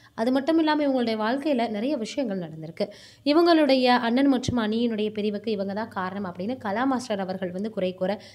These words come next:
இவங்களுக்கு நடனமே ஆடத் தெரியாது அப்படின்னு ஒரு காலத்துல இவங்களுக்கு வரக்கூடிய வாய்ப்புகள் எல்லாமே அவங்க தடுக்கக்கூடிய விதமாக பேசியிருந்தாங்க. இதையெல்லாம் தாண்டி தன்னுடைய உழைப்பாலையும்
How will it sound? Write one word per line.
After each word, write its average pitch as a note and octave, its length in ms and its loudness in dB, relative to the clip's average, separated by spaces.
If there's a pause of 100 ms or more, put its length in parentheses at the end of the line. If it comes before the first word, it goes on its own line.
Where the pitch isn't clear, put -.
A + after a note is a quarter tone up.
(120)
இவங்களுக்கு D#4+ 300 0
நடனமே B3+ 460 0
ஆடத் C4+ 300 2
தெரியாது B3 360 2
அப்படின்னு A3+ 180 -6
ஒரு G#3 120 -4
காலத்துல A3 360 -2
இவங்களுக்கு G#3+ 220 -4
வரக்கூடிய A3+ 380 -2
வாய்ப்புகள் A3 380 -4
எல்லாமே G#3 540 -2 (300)
அவங்க D4 400 8
தடுக்கக்கூடிய D4+ 540 2
விதமாக G3+ 380 -4
பேசியிருந்தாங்க. F3 600 -6 (380)
இதையெல்லாம் G3 440 0
தாண்டி A3 440 0 (200)
தன்னுடைய C#4+ 360 6
உழைப்பாலையும் A#3+ 760 2